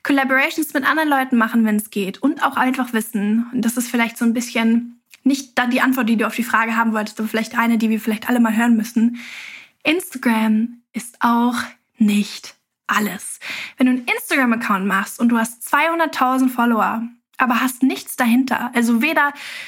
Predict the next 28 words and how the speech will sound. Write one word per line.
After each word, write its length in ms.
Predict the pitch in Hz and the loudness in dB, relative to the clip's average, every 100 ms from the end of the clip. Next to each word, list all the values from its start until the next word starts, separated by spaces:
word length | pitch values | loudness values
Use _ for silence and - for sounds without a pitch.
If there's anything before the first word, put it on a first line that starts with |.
| - - | -16 -6
Content, 460 | - 302 311 285 | -2 0 2 2
der 80 | 262 | 0
irgendwie 240 | 247 254 240 | 2 2 2
hilft 680 | - 254 240 233 - - | 2 2 4 0 -4 -4
oder 200 | 240 233 | 0 2
ermutigt 960 | 226 220 240 254 339 370 - 247 233 240 | 2 4 4 4 2 -2 0 2 2 2
oder 120 | 240 | 2
Mehrwert 540 | 240 247 262 247 220 - | 4 4 2 0 -4 -8
gibt, 300 | 190 - - | -16 -4 2
noch 380 | 240 - - 269 | 4 2 -2 -2
irgendwie 300 | 269 254 262 | 2 4 4
ein 140 | 240 | 4
Business, 500 | 311 339 294 240 - | 0 2 2 0 2
wo 60 | 240 | 2
du 60 | |
das 160 | 240 240 | 2 2
monetarisieren 760 | 262 269 262 254 240 269 349 | 2 2 0 2 2 2 0
kannst, 260 | 226 214 240 | 0 0 0
wo 40 | |
darin 340 | 233 233 240 240 | 2 2 2 0
irgendwas 440 | 277 294 277 262 | 0 2 0 -2
verdienst, 680 | - 247 240 302 269 262 - _ _ _ - - - - _ - | -4 0 2 4 2 0 -10 _ _ _ -20 -20 -20 -20 _ 0
dann 180 | 233 247 | 2 4
bringt 220 | 240 233 | 4 2
das 160 | 226 | -2
auch 240 | 269 202 - | -4 -4 -4
keinem, 460 | - 185 202 214 _ _ - | -4 -4 -4 -8 _ _ -2
äh, 160 | 220 | 0